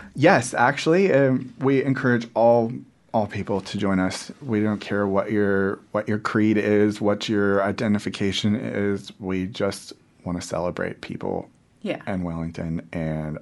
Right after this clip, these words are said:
Speaker 1: are so excited to do that for sure.
Speaker 2: Can I ask you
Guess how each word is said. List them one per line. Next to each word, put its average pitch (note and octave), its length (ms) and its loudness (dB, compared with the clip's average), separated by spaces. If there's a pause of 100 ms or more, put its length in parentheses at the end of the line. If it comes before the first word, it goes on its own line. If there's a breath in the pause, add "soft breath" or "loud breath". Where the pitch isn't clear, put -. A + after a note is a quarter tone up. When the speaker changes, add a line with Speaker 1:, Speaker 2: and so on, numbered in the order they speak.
Speaker 1:
are D#2 160 0
so D2+ 220 -4
excited B1+ 380 -10
to C2 60 -12
do B1 120 -10
that - 180 -16
for - 140 -16
sure. - 280 -14 (760 loud breath)
Speaker 2:
Can D#4 240 6
I C4 240 4
ask A3 400 0
you F3+ 340 -2